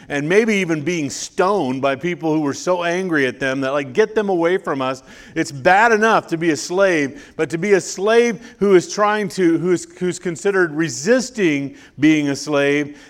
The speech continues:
that's put us in, in, at risk. And, and we need to get rid of Moses. We need to get rid of Aaron. And so Moses,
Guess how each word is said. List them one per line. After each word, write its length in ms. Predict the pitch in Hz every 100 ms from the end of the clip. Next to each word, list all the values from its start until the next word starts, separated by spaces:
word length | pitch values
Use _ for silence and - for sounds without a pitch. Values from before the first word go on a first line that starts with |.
| _
that's 280 | 175 220 -
put 200 | - 190
us 180 | 160 170
in, 140 | 160
in, 280 | 160 151 151
at 500 | 147 151 147 151 143
risk. 600 | 143 214 233 - - - -
And, 220 | 156 151
and 180 | 151 156
we 100 | 240
need 100 | 208
to 60 |
get 120 | 170 160
rid 160 | 170
of 80 | 147
Moses. 400 | 151 165 143 117
We 100 | 175
need 60 | 170
to 60 |
get 100 | 156 127
rid 220 | 139 151
of 80 | 131
Aaron. 340 | 139 147 104 90 - - - - _ 147
And 80 |
so 100 | 147
Moses, 600 | 175 208 254 226 208 -